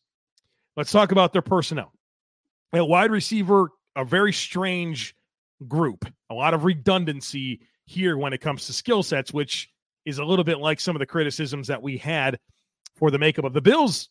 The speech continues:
uh, wide receivers for a few years there. Uh,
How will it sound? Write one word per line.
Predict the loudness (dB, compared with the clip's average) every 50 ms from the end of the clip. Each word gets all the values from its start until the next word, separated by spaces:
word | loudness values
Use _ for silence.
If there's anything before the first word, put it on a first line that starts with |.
| _ -10
uh, | -6 -4 -2 0 0 -2 -4 -4
wide | 0 2 2 2 2
receivers | 0 -2 -4 -6 -6 -6 -6 -8 -8 -8 -8 -12 -14 _ _ _ _ -8
for | -6 -6
a | -6
few | -4 -2 -2 0
years | 0 0 -2 -4 -4 -8 -10
there. | -12 -14 -18 -20 _ _ _ _ _ _ _ _ _ _ -10
Uh, | -8 -6 -6 -6